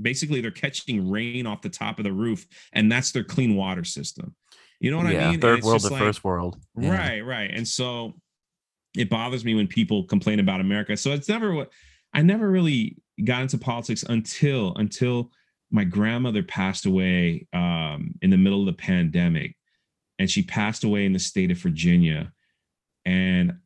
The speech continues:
Speaker 1: I was unable to go because of their mandates and policies. This is a
Speaker 2: Yeah.
Speaker 1: woman that I've loved and known my entire life. From the,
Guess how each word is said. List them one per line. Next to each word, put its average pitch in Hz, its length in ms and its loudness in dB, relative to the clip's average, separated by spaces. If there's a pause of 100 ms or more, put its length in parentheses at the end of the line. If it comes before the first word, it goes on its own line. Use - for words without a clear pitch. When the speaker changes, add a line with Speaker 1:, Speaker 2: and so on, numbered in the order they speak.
(540)
Speaker 1:
I 95 60 -2
was 90 300 0
unable 104 560 0
to 98 160 -4
go 87 540 -2 (180)
because 87 720 -2 (560)
of 85 240 -6
their 87 480 0 (120)
mandates 87 680 4
and 82 100 0
policies. - 720 -8 (640)
This 104 160 2
is - 80 0
a - 20 2
Speaker 2:
Yeah. 127 60 2
Speaker 1:
woman 127 220 -2
that 113 120 -6
I've 104 200 -4
loved 101 400 -2
and 95 100 2
known 92 160 2
my 78 140 0
entire 98 440 -4
life. 92 260 -6
From 98 220 -2
the, 90 240 0